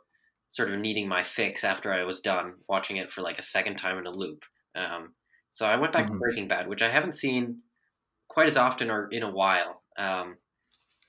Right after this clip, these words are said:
Speaker 1: and I've, I've probably only watched it the one time. I don't know if you remember that, Joe. That was, like, two or three years ago, and I was, I forgot this until recently, but I was highly addicted. Do you remember that?
Speaker 2: I, I don't know if I do.
Speaker 1: I was, I was crazy. I would, like, watch it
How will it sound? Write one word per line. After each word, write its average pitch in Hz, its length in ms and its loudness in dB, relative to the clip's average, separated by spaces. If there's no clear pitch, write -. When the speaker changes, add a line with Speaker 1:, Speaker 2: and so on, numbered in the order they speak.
Speaker 1:
and - 120 -8
I've, 104 200 -4
I've 123 180 -4
probably 247 220 6
only 135 160 4
watched 110 320 2
it - 20 -20
the 104 100 -4
one 107 200 0
time. 101 360 0
I 110 80 -2
don't 139 100 2
know 123 40 0
if 117 140 -4
you 104 60 -4
remember 101 260 -2
that, 90 180 -2
Joe. 92 180 -6
That 110 120 0
was, 110 120 -2
like, 95 300 -4
two 135 180 -2
or 123 60 2
three 117 240 -4
years 113 200 6
ago, 98 220 4
and 98 120 2
I 117 80 6
was, 117 360 2
I - 20 -2
forgot 143 400 4
this 101 140 0
until 101 240 -4
recently, 95 460 -2
but 92 240 -6
I 117 80 4
was 123 140 0
highly 110 360 4
addicted. - 460 -2
Do - 80 -6
you 147 60 -2
remember 170 220 0
that? 185 240 2
Speaker 2:
I, 139 300 4
I 127 120 -6
don't 160 240 4
know 190 160 4
if 151 100 0
I 120 80 4
do. 117 320 2
Speaker 1:
I 135 80 4
was, 170 140 2
I 170 120 0
was 190 120 0
crazy. 117 520 0
I 113 40 4
would, 127 140 0
like, 120 260 -2
watch 123 300 0
it 139 80 -2